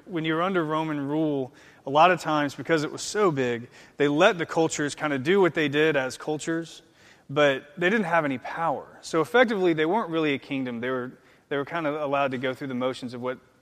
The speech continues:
they said was their own culture, but ultimately it all came down to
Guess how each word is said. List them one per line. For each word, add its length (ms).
they 220
said 400
was 140
their 220
own 180
culture, 440
but 200
ultimately 460
it 60
all 140
came 240
down 280
to 360